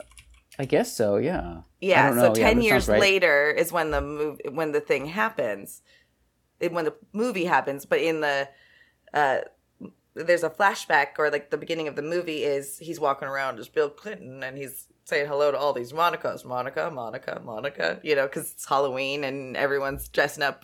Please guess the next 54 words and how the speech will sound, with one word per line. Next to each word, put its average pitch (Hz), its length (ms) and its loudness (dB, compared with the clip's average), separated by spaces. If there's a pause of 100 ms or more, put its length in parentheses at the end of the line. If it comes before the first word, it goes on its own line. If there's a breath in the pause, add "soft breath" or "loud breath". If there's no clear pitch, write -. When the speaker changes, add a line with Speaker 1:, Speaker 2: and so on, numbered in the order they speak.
(120)
Speaker 2:
<laughs> 190 400 -12
like 190 360 -12 (340 loud breath)
Monica 180 380 2
and 185 160 0
Bill. 165 400 2 (540 loud breath)
Speaker 1:
Hmm. 127 100 -6
Speaker 2:
And, 175 500 4
uh, 151 260 6
he 165 120 -4
gets 160 200 2
into 156 120 -6
the 151 100 0
wrong 143 240 2
bed 139 380 2
after 135 340 2
a 135 100 2
Monica 131 480 -2
told 123 260 -2
him 117 120 -6
to 123 100 -12
meet 123 360 -10
him 120 240 -12
in 101 380 -10 (360)
her 127 340 -4
room, 120 720 -4
or - 80 -4
her 139 140 -4
dorm 131 320 -2
room. 107 360 -8 (640)
And 135 140 -8
he, 135 240 -8
and 156 100 -6
she 151 140 -12
meets, 143 280 -6
he 170 160 -14
meets 156 220 -6
actually 131 300 -4
the 127 80 -6
one 127 160 -8
he's 127 140 -12
supposed 123 280 -10
to 117 60 -16
be 117 160 -8
with, 104 180 -6
but 107 100 -6
he 101 80 -4
won't 110 280 -8
know 117 160 -4
it - 120 -8
for 127 80 -8
another 110 240 -6
ten - 240 -10
years. 67 460 -12 (600)
But - 300 -4